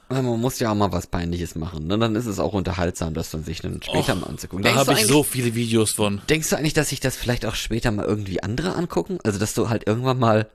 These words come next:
Speaker 1: tot bist oder so, oder was weiß ich. Also jetzt nicht so archäologisch mäßig, sondern was weiß ich, irgendwie Nachfahren aus der Familie oder so, ne? Hier, das ist da das alte Handy von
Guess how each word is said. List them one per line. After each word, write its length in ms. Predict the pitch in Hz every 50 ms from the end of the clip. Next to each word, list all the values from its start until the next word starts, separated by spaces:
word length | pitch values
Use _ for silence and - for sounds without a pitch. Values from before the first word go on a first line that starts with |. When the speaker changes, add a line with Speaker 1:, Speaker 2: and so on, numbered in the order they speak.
| _ - -
Speaker 1:
tot 360 | - - 135 170 202 - - -
bist 380 | 85 92 123 - - - -
oder 200 | - 95 95 95
so, 280 | 92 92 95 127 131 -
oder 260 | 104 107 98 95 - - - - - - - -
was 160 | - - -
weiß 100 | 107 95
ich. 260 | 120 139 156 - - - - - - - -
Also 160 | - 98 113
jetzt 80 | - -
nicht 120 | 165 160
so 120 | - 156 104
archäologisch 680 | 123 135 - - 123 104 101 110 147 151 160 160 - -
mäßig, 300 | 147 151 156 156 156 139
sondern 220 | - 135 117 110 104
was 140 | 110 -
weiß 140 | - 107 -
ich, 180 | 101 - - -
irgendwie 680 | 98 - 90 104 107 104 101 101 101 101 98 82 80
Nachfahren 720 | 95 98 104 117 123 - - - 123 113 110 110 117 101
aus 140 | 85 - -
der 80 | 117
Familie 560 | - - 117 107 110 113 120 110 104 104 104 -
oder 160 | 101 98 92
so, 160 | 92 90 92
ne? 160 | 95 92 - - - - - - - -
Hier, 200 | 294 - 302 269
das 160 | 311 262 -
ist 200 | 370 302 - -
da 160 | - - 262 - - - - -
das 140 | - 254 -
alte 380 | - - - 359 330 - 294 240
Handy 560 | - 202 - 349 349 330 330 320 262 214 254
von 340 | - - - - 208 196